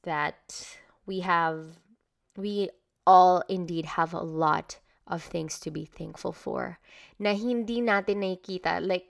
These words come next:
literally, it's right in front of us, and we always keep asking for more. Unang-una sa lahat, I am a huge sneaker lover or shoe lover or,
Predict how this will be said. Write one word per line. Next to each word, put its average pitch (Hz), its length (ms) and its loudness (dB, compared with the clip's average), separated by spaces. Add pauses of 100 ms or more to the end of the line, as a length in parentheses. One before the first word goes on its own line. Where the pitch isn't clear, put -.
literally, 269 760 6
it's 226 240 0
right 226 340 4
in 233 200 -2
front 196 260 4
of 185 100 2
us, 165 440 4 (340)
and 220 160 4
we 233 140 0 (100)
always 247 420 10
keep - 300 -4
asking 175 460 2
for 160 240 -6
more. 147 360 -8 (680)
Unang-una 240 640 4
sa 220 140 0
lahat, 180 420 2 (540)
I 233 760 8
am 214 480 4
a 190 120 2
huge 196 880 -4 (380)
sneaker 277 640 0
lover 226 580 8
or 165 340 2
shoe 240 300 -2
lover 202 720 4
or, 160 480 2